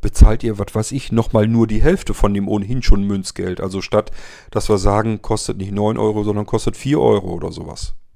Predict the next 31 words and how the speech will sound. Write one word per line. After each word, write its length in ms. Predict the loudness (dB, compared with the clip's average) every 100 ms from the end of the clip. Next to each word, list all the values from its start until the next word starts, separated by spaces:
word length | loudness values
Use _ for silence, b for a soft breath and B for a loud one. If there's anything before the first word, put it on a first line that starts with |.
| _ _ _ _ B B B B B
Und 180 | 0 4
dann, 260 | 2 0 -6 -20 _ _ _ _ -4
ähm, 420 | -4 -2 -6 0
das 240 | 6 6
kommt 220 | 6 2
auch 100 | 0
immer 140 | 0 0
drauf 180 | 0 -2
an, 160 | -4
das 140 | -4 0
kann 160 | 0
man 160 | 0 -2
als 240 | -4 -4
Einzelveranstaltung 920 | -4 -2 -4 -6 -6 -8 -4 -2 -2
machen, 140 | -4 -4
man 100 | -4
kann 140 | -4
aber 140 | -2 -2
auch 40 |
sagen, 380 | 0 -2 -2 -6 b b _
ihr 120 | -8
zahlt, 260 | -4 -4 -4
was 180 | -6 -8
weiß 140 | -10
ich, 140 | -10 -6
neun 240 | -4 -4
Euro 240 | -4 -2
im 80 | -4
Monat. 500 | -4 -4 -2 -4 -2 -4 -4 -12 _ _ -18
Geht 160 | -16 -8
auch. 340 | -2 -2 -2